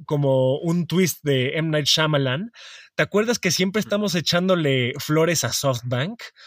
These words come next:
Pues una cosa que dijo Víctor en este artículo de Rappi, dice, "¿Qué pasa si en realidad SoftBank no es tanto la hada madrina, sino la madrastra que de repente sale una vez que ya está en casa y te dice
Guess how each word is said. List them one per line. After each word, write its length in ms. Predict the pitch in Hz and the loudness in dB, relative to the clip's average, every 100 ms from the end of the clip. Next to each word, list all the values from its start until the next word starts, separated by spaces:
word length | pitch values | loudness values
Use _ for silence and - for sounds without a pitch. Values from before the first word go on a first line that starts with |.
| - - _ | -20 -20 _
Pues 180 | 160 151 | -2 0
una 160 | 233 | -2
cosa 240 | 240 247 254 | -4 -4 -4
que 140 | 170 | -2
dijo 240 | 165 202 175 | -4 -4 -4
Víctor 360 | 180 - 160 | -4 -4 -2
en 140 | 131 139 | -2 -2
este 180 | - | -2
artículo 460 | 151 - 160 - 131 | -4 -4 -8 -4 -2
de 80 | 120 | -2
Rappi, 460 | 131 147 - 131 | 0 -2 -2 -6
dice, 380 | 170 156 180 170 - | -4 -4 -2 -4 -6
"¿Qué 100 | - | -6
pasa 360 | 285 277 269 311 | -2 0 2 0
si 120 | - | -2
en 100 | 170 | -2
realidad 340 | 143 139 165 185 | -2 -2 -2 -4
SoftBank 720 | - 196 165 143 143 214 - - _ _ - | -4 -4 -4 -2 -2 -4 -10 -20 _ _ -8
no 80 | 175 | -4
es 80 | |
tanto 260 | - 196 190 | -4 -4 -2
la 140 | 160 | 0
hada 160 | 175 185 | 0 0
madrina, 500 | 143 131 147 143 180 | 0 -2 -2 -2 -2
sino 640 | - 151 143 139 143 147 - - - _ | -2 -2 0 2 2 0 -4 -14 -20 _
la 120 | 123 | -6
madrastra 540 | 123 127 143 165 - 196 | -2 0 0 -2 -4 -6
que 180 | - 135 | -2 -2
de 120 | 123 | -2
repente 520 | 123 - 170 175 190 | -4 -4 -4 -4 -4
sale 600 | - 175 165 143 180 269 _ _ - | -2 0 0 0 -2 -8 _ _ -6
una 160 | 156 | -2
vez 160 | 156 160 | -2 -2
que 140 | 135 | -4
ya 80 | 151 | -4
está 160 | 160 170 | -4 -4
en 140 | 156 | -4
casa 500 | 165 151 147 185 - _ _ _ _ _ _ _ _ | -2 -2 -2 -6 -8 _ _ _ _ _ _ _ _
y 140 | 156 | -6
te 100 | 151 | -2
dice 540 | 143 175 - 185 185 | -2 -2 -2 -2 -4